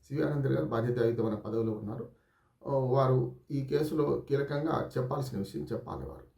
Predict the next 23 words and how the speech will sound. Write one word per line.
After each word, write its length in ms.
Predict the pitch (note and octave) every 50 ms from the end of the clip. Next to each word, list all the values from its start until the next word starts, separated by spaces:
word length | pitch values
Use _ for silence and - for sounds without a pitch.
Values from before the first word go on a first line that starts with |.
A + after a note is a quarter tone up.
| _ _ _ _ _ _ _ _ _ _ _ _ _ _ _ -
లేకపోతే 380 | - C#3+ E3+ G3 G#3 G#3 F3+ F3+
ఏమవుద్దంటే, 800 | D#3 C#3+ C#3+ C#3 C3+ C#3+ C3+ C3 C3 B2+ G#2 - - - - - _ _ _ _ _ _ _
నిజంగానే 520 | - C#3+ E3 F#3+ F#3 F#3 F3+ F3+ E3 D#3+ D#3
నేషనల్ 400 | F3 D3+ C#3 C#3+ C#3 C3 C3+ C#3
మీడియా 260 | C3+ C3 C3 C#3+ D3+
రాసింది 420 | C3 A#2 A2+ A2 B2+ - B2 G#2+ F#2
అనుకుందాం, 360 | E2+ - - - - - - - - _ -
దానికి 300 | C3 D3 D3+ D#3+ - C3+
చాలా 160 | C3 - C#3
కారణాలు 400 | C#3 - A#2+ A2+ G#2+ G2+ G2 F#2+
ఉన్నాయి. 200 | F#2+ - - - - _ -
ఉదాహరణకు 440 | C3+ C3+ C3+ C3 B2+ C3 C3 B2+
నేషనల్ 360 | A#2 A#2 B2 B2 B2+ C3 B2 A#2+
మీడియాలో 540 | A#2+ A#2+ A#2+ C3 C3 C3 A#2+ A#2 - - - - - _ _ _
ఇప్పటికే, 560 | - - A#2+ A#2 A#2+ A#2+ - A#2 - - - - - _ _ _ _ -
ఆ, 80 | G2 G2+
కొన్ని 300 | - - A#2 A#2+ A#2+ A2
టీవీ 280 | A2 A#2 A#2+ B2 B2+ B2+ A#2+
ఛానల్, 180 | A2 G2+ G2+ G2
నేను 180 | G2+ G2+ G2+
పేర్లు 240 | G#2 - A2+ A#2+ B2
చెప్పను 320 | B2+ B2 A#2 - - B2+ C3
కానీ, 360 | C#3+ A2 A2+ A2+ A2+ -